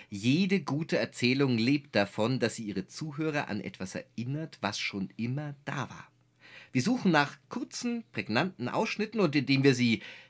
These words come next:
hererzählen, ergibt sich am Ende unsere Geschichte vom Wolf, die ihrerseits zwar auch nur Ausschnitt ist, wie alle Geschichten,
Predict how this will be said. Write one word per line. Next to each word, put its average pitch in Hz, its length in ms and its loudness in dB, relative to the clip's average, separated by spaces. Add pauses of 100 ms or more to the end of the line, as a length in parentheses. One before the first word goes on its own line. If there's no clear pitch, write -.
hererzählen, 180 1600 6
ergibt 190 460 -4
sich 196 280 -4
am 160 160 0
Ende 123 400 4
unsere 127 400 2
Geschichte 127 540 -2
vom 110 260 -2
Wolf, 85 360 2 (680)
die 104 320 -2
ihrerseits 107 680 2
zwar 123 280 6
auch 208 220 6
nur 214 240 4
Ausschnitt 214 380 0
ist, 190 240 -6
wie 143 80 0
alle 185 240 -2
Geschichten, 180 520 -2